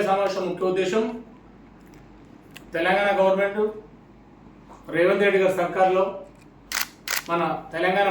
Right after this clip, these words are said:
ముఖ్యమంత్రి వర్యులు యనమల రేవంత్ రెడ్డి గారు నిన్న మైనారిటీ మినిస్టర్ అడ్లూరు లక్ష్మణ్ గారితోటి మా దూదేకుల కులస్తులకి ఒక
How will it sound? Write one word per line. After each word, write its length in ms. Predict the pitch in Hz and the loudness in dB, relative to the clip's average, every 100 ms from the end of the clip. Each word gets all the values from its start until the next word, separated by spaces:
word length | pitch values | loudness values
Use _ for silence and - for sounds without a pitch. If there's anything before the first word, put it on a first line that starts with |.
| 180 | 0
ముఖ్యమంత్రి 380 | 180 190 190 185 | -2 -2 0 0
వర్యులు 320 | 185 180 175 151 - - - - - _ - - 160 | 0 0 0 -2 -6 -8 -14 -14 -20 _ -20 -16 -8
యనమల 280 | 180 202 196 | -2 0 2
రేవంత్ 260 | 180 190 196 | 2 2 0
రెడ్డి 140 | 190 190 | 0 2
గారు 200 | 190 160 160 - - - - - - - - - - - - - - - - 175 | 2 2 -2 -8 -16 -20 -20 -20 -20 -20 -20 -20 -20 -20 -20 -20 -20 -20 -8 -2
నిన్న 140 | 185 190 - - - - - - - - - - - - - - - - - - - - - - - - - - 160 | 2 2 2 -2 -10 -20 -20 -20 -20 -20 -20 -20 -20 -20 -20 -20 -20 -20 -20 -20 -20 -20 -20 -20 -20 -20 -20 -6 0
మైనారిటీ 340 | 196 214 214 208 | 2 2 2 2
మినిస్టర్ 360 | 202 202 220 226 - - - - - - 160 | 2 0 0 0 -4 -14 -20 -20 -20 -14 -6
అడ్లూరు 240 | 208 220 214 | 2 4 4
లక్ష్మణ్ 280 | 214 214 208 | 2 2 2
గారితోటి 380 | 208 208 208 180 185 - - - - - - - - - - - 185 | 4 4 6 6 4 -2 -10 -20 -20 -20 -12 -8 -8 -12 -20 -10 0
మా 100 | 190 185 | 2 4
దూదేకుల 360 | 208 226 220 | 4 4 4
కులస్తులకి 500 | 208 202 214 208 202 190 - - - - - - - - - | 2 0 -2 0 2 2 -2 -10 -20 -20 -20 -20 -20 -20 -8
ఒక 100 | 202 | -2